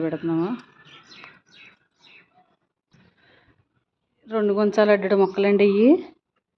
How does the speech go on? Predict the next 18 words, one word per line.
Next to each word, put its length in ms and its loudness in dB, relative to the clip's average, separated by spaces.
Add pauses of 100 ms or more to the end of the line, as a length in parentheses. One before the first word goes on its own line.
(480)
కొత్త 160 -10 (100)
పీల 200 -6
కొబ్బరి 280 0
అండి. 180 4 (240)
శుభ్రంగా 480 2 (160)
క్లీన్ 320 4
చేసి 420 0 (240)
ముక్కలు 300 -8
కట్ 220 -2
చేయించేసానండి. 760 0 (1000)
ఇప్పుడు 200 -6 (100)
మసాలా 380 2 (140)
ఎంత 200 2 (100)
తీస్తున్నానో 420 2 (100)
రెండు 180 4
కొంచాలు 260 2
అడ్డడికి 320 -4 (880)
చేస్తానండి. 680 -4